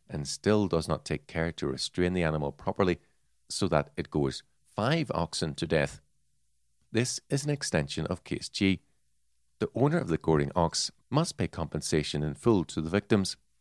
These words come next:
However, suppose he is poor and he has to sell his possessions to raise enough to compensate his victim. He may get something from the sale of the dead oxen,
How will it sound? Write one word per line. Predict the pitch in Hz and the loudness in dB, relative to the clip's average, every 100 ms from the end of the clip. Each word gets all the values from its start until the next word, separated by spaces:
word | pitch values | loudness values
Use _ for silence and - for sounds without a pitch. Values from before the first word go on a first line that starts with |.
| _ _ _ _ _ | _ _ _ _ _
However, | 67 67 80 - - _ _ _ | -2 0 2 0 -2 _ _ _
suppose | - - 196 | -4 0 2
he | - | 2
is | 139 | 0
poor | - 123 104 76 - _ - | 2 6 6 6 0 _ -10
and | 78 | -8
he | 76 | -2
has | 78 - | -2 -4
to | - - | -6 -6
sell | - 71 | -2 -2
his | 71 - | -2 -6
possessions | - - 85 - 82 - | -4 0 0 0 -6 -6
to | - 76 | -4 0
raise | 73 78 | 0 0
enough | 73 80 - | 0 -2 -4
to | - | -10
compensate | - 73 - - 76 | -8 -8 -6 -6 -4
his | 76 | -2
victim. | - 85 98 90 - _ _ _ _ _ _ _ _ _ _ _ _ | 0 2 2 0 -4 _ _ _ _ _ _ _ _ _ _ _ _
He | 82 | -6
may | 73 76 78 | 0 2 2
get | 90 - | 0 -2
something | - - 131 - 175 | -2 0 0 0 -2
from | 165 104 | -2 -2
the | 78 | -2
sale | - 78 73 | 0 0 0
of | - | -2
the | 82 | 0
dead | 73 73 | 2 2
oxen, | 95 - 95 | 2 2 0